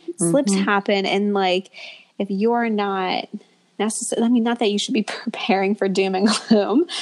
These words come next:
Speaker 1: but it's also, like, as we age, our bone density goes down, especially for
Speaker 2: Yeah.
Speaker 1: women, and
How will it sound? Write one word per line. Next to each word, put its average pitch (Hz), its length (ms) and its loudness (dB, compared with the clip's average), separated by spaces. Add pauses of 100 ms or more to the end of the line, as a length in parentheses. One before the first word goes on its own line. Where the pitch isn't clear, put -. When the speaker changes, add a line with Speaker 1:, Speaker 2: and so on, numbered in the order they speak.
(140)
Speaker 1:
but 233 140 4
it's 226 200 2
also, 202 520 2
like, 185 380 -4
as 202 300 -2
we 247 120 0
age, 247 460 -4
our 202 180 -2
bone 202 240 -4
density 214 420 -4
goes 175 300 -8
down, 180 240 -6
especially - 460 -8
for 185 200 0
Speaker 2:
Yeah. 240 60 -4
Speaker 1:
women, 233 560 2
and 185 360 0